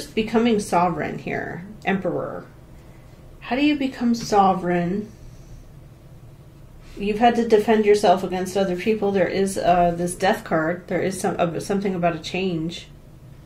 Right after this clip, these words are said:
And then you move on. Eight of Cups, you're like, "This isn't for me. I'm gonna follow my heart. My feelings are important."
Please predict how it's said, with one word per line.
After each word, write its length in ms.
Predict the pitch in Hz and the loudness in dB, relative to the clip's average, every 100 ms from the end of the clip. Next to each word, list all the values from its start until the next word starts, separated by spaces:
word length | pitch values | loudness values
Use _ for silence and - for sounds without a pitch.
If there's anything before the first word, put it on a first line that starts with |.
| - - - - - - - - - - - | -20 -20 -20 -20 -20 -20 -20 -20 -20 -20 -8
And 180 | 190 196 | 0 2
then 140 | 190 | 2
you 100 | 185 | 2
move 240 | 175 170 | 0 0
on. 380 | 151 - - - - | -4 -6 -8 -10 -4
Eight 160 | 175 | -4
of 100 | 165 | -2
Cups, 340 | - 165 - 175 | 0 0 -2 -4
you're 140 | 170 | -2
like, 300 | 156 147 143 | -2 -6 -6
"This 180 | 170 175 | -6 -4
isn't 260 | 175 151 | -4 -4
for 120 | - 170 | -4 -2
me. 260 | 196 208 | 4 4
I'm 80 | 180 | 4
gonna 140 | 180 | -2
follow 280 | 170 165 165 | -2 -2 -2
my 180 | 156 151 | -2 -4
heart. 500 | - 202 294 294 - - - - - - - - - - - - - - - | 0 0 0 -2 -10 -18 -20 -20 -20 -20 -20 -20 -20 -20 -20 -20 -20 -20 -6
My 200 | 175 175 | 0 0
feelings 520 | 180 185 196 190 196 | 0 2 2 2 0
are 140 | 170 | 0
important." 640 | 160 160 180 175 185 180 | 0 0 0 0 -4 -8